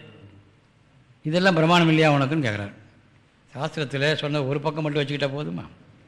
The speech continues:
முழுசா சொல்லணுமா இல்லையா? அப்படி சில பேர் இருக்க, இருக்க,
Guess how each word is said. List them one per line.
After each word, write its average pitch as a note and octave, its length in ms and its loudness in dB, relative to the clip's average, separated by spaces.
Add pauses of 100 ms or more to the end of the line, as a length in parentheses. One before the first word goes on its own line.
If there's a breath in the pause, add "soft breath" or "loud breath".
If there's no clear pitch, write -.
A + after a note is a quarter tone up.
(420 soft breath)
முழுசா C#3+ 260 -6 (100)
சொல்லணுமா C#3 340 -6
இல்லையா? G2+ 180 -14 (640 soft breath)
அப்படி C#3+ 260 -6
சில G#3+ 100 0 (100)
பேர் G#3+ 140 2
இருக்க, F3+ 220 0
இருக்க, E3+ 140 -4